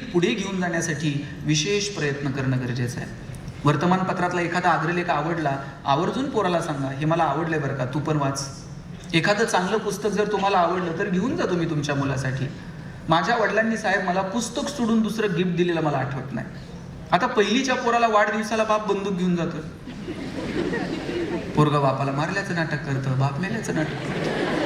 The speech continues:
बरं, त्यात आईला हसायला येतं. कुठल्या विकृतीकडे घेऊन चाललोय आपण या सगळ्या पिढीला?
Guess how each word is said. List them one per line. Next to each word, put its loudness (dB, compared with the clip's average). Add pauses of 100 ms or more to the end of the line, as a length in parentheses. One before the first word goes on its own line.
(1000)
बरं, 6
त्यात 2
आईला 2
हसायला 2
येतं. -4 (1200)
कुठल्या 4
विकृतीकडे 2
घेऊन 4
चाललोय 2
आपण 0
या 2
सगळ्या -2
पिढीला? 0